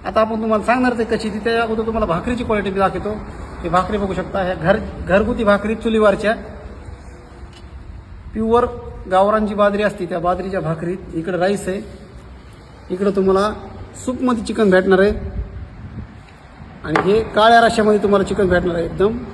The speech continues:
खतरा. कांदा आहे, लिंबू आहे आणि हे आहे फक्त नव्याण्णव रुपयामध्ये. आणि तुम्ही जर आलात, तुम्हाला ह्यापेक्षा जर काही एक्स्ट्रा लागलं तर त्याचे चार्जेस वेगळे समजा, पण ह्याच्यात तुमचं पोट भरण का? तर ही भाकर जी तुम्ही बघू शकता एकदम मोठी,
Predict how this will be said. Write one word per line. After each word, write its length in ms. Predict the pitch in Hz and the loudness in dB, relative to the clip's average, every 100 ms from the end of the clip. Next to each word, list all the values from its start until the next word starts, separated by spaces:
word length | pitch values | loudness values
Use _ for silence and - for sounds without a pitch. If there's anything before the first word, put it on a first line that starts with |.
| - - - - - | -14 -14 -16 -16 -4
खतरा. 300 | 208 202 180 | 0 4 2
कांदा 540 | - - 180 180 190 | 0 -6 2 4 6
आहे, 180 | 196 190 | 4 6
लिंबू 220 | 190 185 | 4 4
आहे 100 | 165 131 - - 165 | 0 -2 -10 -8 0
आणि 140 | 190 | 2
हे 180 | 156 233 | 6 6
आहे 160 | 214 | 6
फक्त 260 | 226 208 240 | 2 0 -2
नव्याण्णव 440 | 233 226 220 220 220 | -2 0 0 0 -2
रुपयामध्ये. 540 | 214 220 202 185 202 226 - - - - - | -2 -2 -2 -2 -6 -10 -14 -20 -20 -20 -10
आणि 160 | 165 185 | -6 -6
तुम्ही 280 | 226 214 214 | -6 -4 -2
जर 120 | 214 | 2
आलात, 500 | 202 220 185 - - | 4 4 0 -4 -8
तुम्हाला 220 | 196 196 | -2 0
ह्यापेक्षा 300 | 202 196 202 | 0 -2 -8
जर 120 | 214 | -6
काही 200 | 214 208 | -4 -4
एक्स्ट्रा 260 | 202 - 220 | -6 -4 -2
लागलं 320 | 208 214 190 - | 0 0 -2 -4
तर 60 | 180 | -10
त्याचे 160 | 196 | -10
चार्जेस 400 | 185 208 196 196 | -4 -2 0 -2
वेगळे 260 | 226 247 233 | -2 0 0
समजा, 280 | 175 170 196 208 - - - | 0 -2 -4 -6 -14 -16 -6
पण 140 | 240 | -2
ह्याच्यात 320 | 190 233 262 262 | 0 -2 -2 -4
तुमचं 220 | 247 240 | -2 -2
पोट 200 | 247 247 | 0 0
भरण 300 | 202 240 233 | 2 0 -2
का? 340 | - 254 269 - | -2 0 0 -4
तर 60 | 208 | -6
ही 100 | 202 | -2
भाकर 280 | 190 196 226 | 0 0 0
जी 160 | 214 | -4
तुम्ही 280 | 208 - 202 | -8 -10 -8
बघू 120 | 208 | -8
शकता 200 | 180 190 | -6 -8
एकदम 340 | 185 190 - 233 | -6 -6 -6 -6
मोठी, 540 | 214 247 247 175 - | -4 -4 -4 -6 -6